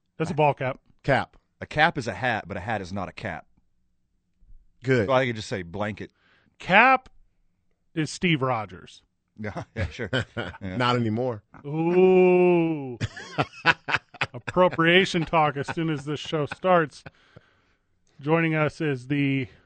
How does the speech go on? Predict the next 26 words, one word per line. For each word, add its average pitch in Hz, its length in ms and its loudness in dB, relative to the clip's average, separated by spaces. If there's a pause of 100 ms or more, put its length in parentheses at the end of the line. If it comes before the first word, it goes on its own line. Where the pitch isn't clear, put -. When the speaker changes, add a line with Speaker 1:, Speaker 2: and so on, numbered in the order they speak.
(500)
Speaker 1:
well, 127 120 -10
I 127 40 -10
guess 127 240 -12
the 127 100 -8
B 139 260 0
minus 147 480 0
chair. 123 440 -4
Speaker 2:
Wow. 120 840 4
Speaker 1:
Rob 135 280 -2
Gibson. 147 360 -6
Speaker 2:
That 156 180 4
is 160 40 4
Speaker 1:
Rob, 151 240 2
how 147 140 2
are 143 140 4
you? 147 240 2
Speaker 2:
Uh, 143 360 6
that's 151 300 2
actually 156 380 0
the 131 120 -2
grade 131 360 2
I 123 120 4
give 120 260 -2
myself 113 560 -2 (300)
from 139 320 -4
golfing 165 540 0